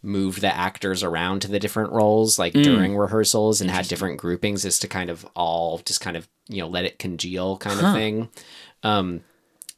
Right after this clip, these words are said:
Speaker 1: like, one of the actors saying, like, "Oh, yeah, you know, even though I started off thinking it'd be this, then it ended up being this." So you just get that idea that it was a pretty organic way in order to accomplish that
Speaker 2: Hmm.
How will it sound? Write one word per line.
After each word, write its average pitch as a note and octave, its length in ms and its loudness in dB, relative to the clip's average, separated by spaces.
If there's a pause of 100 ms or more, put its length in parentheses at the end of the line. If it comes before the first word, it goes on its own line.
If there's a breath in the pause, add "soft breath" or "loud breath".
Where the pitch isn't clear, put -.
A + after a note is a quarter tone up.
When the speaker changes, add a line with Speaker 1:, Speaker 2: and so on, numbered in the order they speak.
Speaker 1:
like, G#2+ 160 -2
one G2 100 0
of F#2 40 -2
the F#2 60 2
actors F2+ 300 -2
saying, F2+ 160 -2
like, F#2 240 -8
"Oh, E3 120 0
yeah, D#3+ 240 -4
you D3 120 -4
know, C#3+ 160 0
even C3+ 220 -4
though C3 280 2
I B2 100 -2
started B2 380 2
off A2+ 240 4
thinking A2+ 300 -4
it'd A2 160 -2
be G#2 120 -2
this, G#2+ 340 2 (360 soft breath)
then G2+ 460 -4
it G2 140 -2
ended G2+ 260 0
up F#2+ 180 2
being G2 280 -4
this." F#2+ 240 0
So - 240 2
you B2 80 4
just B2+ 200 2
get A#2 200 2
that A2+ 160 4
idea G2 600 2
that F2 140 0
it E2+ 60 0
was E2+ 140 0
a F2 40 -10
pretty F#2 320 -4
organic E2 560 -4
way E2+ 300 0 (120)
in E2 120 -8
order E2 220 -6
to E2+ 140 -6
accomplish F#2+ 580 -2
that D#2 320 -2
Speaker 2:
Hmm. A2 320 4